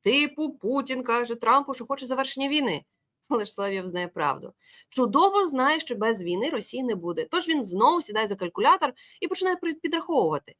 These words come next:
скільки ядерних боєголовок треба, щоб Європа нарешті впала до ніг Росії. Скільки ще росіян треба закопати в землю, наскільки ще треба просадити російську економіку, щоб знов отримати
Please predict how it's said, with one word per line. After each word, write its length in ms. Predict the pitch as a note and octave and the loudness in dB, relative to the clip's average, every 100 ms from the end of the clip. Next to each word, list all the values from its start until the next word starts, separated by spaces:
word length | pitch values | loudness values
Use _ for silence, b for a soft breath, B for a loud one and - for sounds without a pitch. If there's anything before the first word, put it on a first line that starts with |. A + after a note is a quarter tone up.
| B B B | B B B
скільки 500 | - - A4+ A4 F4 | -18 4 4 4 2
ядерних 480 | D#4 D#4 D4+ C#4 A3 | 2 2 0 0 4
боєголовок 640 | B3 A#3 A#3+ C#4+ F#4 E4+ | 6 8 8 6 2 0
треба, 320 | - C#4+ C4+ | 4 6 6
щоб 240 | A3+ A#3+ G3 | 2 -2 0
Європа 520 | F#3 F#3+ C4+ D#4 C#4 B _ | -2 6 6 8 4 B _
нарешті 540 | C4+ B3+ A#3 A3 - | 0 2 0 -2 -6
впала 640 | G#3 - _ F#3+ G#3 A3+ G#3 | -8 -10 _ 10 12 12 8
до 140 | F#3+ | 0
ніг 180 | F3 E3+ | -4 -6
Росії. 520 | E3 D#3+ - - - - B B | -8 -8 -10 -12 -16 -20 B B
Скільки 440 | - - D#4+ D#4 C#4+ | -10 2 2 2 0
ще 480 | - - C#4+ D4+ D#4 | 0 0 6 8 8
росіян 440 | C#4 C4 B3+ B3 | 4 -2 -2 0
треба 240 | A#3+ A3 | 0 0
закопати 420 | G#3+ G#3+ G#3 G3+ F3+ | -2 -2 0 -2 -4
в 60 | |
землю, 580 | E3+ F#3+ D#4 F#4+ C#4 A#3 - _ _ _ | -4 2 4 4 2 0 -4 _ _ _
наскільки 640 | A3 B3+ B3+ D4 C4+ C4+ | 0 0 0 -4 -4 -4
ще 540 | A#3 - - G#3 C4+ D4+ | -4 -4 -4 6 6 6
треба 220 | D4+ C#4+ | 2 0
просадити 640 | C#4 B3 - B3 B3+ C4 A#3 | -2 -8 -4 -4 -4 -2 -2
російську 460 | A#3 B3+ A#3 - | -2 -8 -10 -6
економіку, 840 | G#3 G#3 G3+ B3+ E4 F#4 E4+ C#4+ b b | -6 -4 -2 0 0 -2 -4 -8 b b
щоб 320 | - - A3 G3 | -16 -2 -2 0
знов 400 | G#3 C#4+ C#4 - | 2 2 2 0
отримати 680 | G3 E4 G4+ G4+ F#4+ F4+ | -8 0 2 2 0 -4